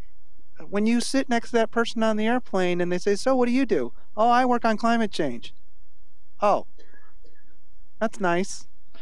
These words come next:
I mean, it's actually very hard to have the conversation because people don't wanna go in there because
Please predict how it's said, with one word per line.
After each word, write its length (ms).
I 80
mean, 200
it's 160
actually 380
very 320
hard 360
to 100
have 260
the 80
conversation 680
because 280
people 340
don't 280
wanna 280
go 280
in 160
there 180
because 300